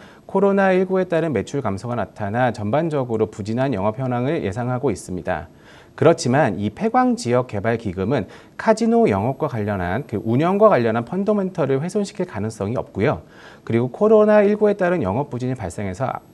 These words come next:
앞서 말씀드린 문체부 제어가 시 영업시간 및 카지노 테이블 가동률 증가 등이 발생할 가능성이 있습니다. 무엇보다도 카지노 수요는 탄력적인 소비가 예상이 됩니다. 이 탄력적인 카지노 소비, 소비가 회복될,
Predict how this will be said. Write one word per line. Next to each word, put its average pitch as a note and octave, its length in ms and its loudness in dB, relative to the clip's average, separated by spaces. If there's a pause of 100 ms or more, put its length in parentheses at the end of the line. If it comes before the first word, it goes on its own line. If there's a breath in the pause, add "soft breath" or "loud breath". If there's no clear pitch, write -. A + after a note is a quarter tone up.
(220)
앞서 D3+ 280 0
말씀드린 G#2+ 600 -2 (260 loud breath)
문체부 D#3 540 0
제어가 A2 420 2
시 F3 300 -2
영업시간 C#3 560 -4
및 D3 160 -2
카지노 F3 340 -6
테이블 F3+ 340 -4
가동률 A2 600 -2 (260 loud breath)
증가 C#3 380 2
등이 B2+ 180 0
발생할 C#3 400 -4
가능성이 A2+ 480 -4
있습니다. E2+ 480 -6 (360 loud breath)
무엇보다도 C#3 920 4 (260)
카지노 A3 380 0
수요는 C3 460 0
탄력적인 F#3+ 840 -2
소비가 E3 480 2
예상이 B2+ 320 0
됩니다. F#2 460 -2 (280 loud breath)
이 B2+ 80 -2
탄력적인 G3+ 600 2
카지노 F#3+ 420 -4
소비, F3 340 -6
소비가 D3 460 2
회복될, E3+ 560 2